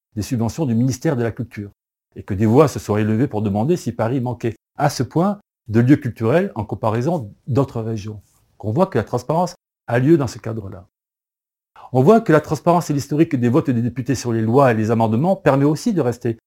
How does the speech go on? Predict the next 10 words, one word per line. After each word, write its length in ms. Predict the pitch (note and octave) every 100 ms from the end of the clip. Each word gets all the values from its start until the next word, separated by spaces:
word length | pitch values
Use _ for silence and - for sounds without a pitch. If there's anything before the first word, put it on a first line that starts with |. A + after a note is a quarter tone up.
| _ _
très 200 | - E3 C#3+
attentif 500 | C3+ - G3+ G3 - _ _ _ -
non 180 | B2+
seulement 380 | E3 D#3+ D3 D3
à 20 |
leur 100 | A#2
choix 200 | - A2+
politique, 520 | - C#3 - G#3+ G3+ -
mais 240 | A#2 D3+
aussi 480 | C#3+ B2 - A3 G#3+